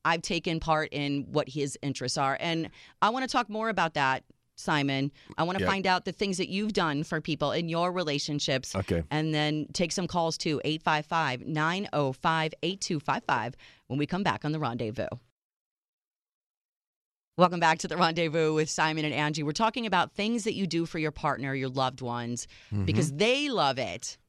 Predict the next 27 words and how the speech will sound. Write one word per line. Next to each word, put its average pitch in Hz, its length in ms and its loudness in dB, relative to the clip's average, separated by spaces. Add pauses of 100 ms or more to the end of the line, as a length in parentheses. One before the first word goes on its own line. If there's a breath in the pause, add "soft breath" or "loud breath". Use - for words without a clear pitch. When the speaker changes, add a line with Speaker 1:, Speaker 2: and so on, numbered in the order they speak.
(100)
Speaker 1:
But 175 100 4
you 208 360 0
don't 262 200 0
really 220 420 0
like 202 480 0
it, 190 280 0
but 196 140 -2
you 196 80 -8
gotta 262 240 0
do 170 220 0
it 151 80 -4
for 156 100 -2
them 143 220 2
every 139 180 0
now 139 220 2
and 143 80 2
then 139 320 0
because 156 180 -2
it 196 80 -2
makes 196 220 -4
them 127 240 0
happy. 127 600 0
It's 131 140 -4
about 156 240 -4
compromise, 123 560 -2
right, 156 200 0
Simon? 165 500 -2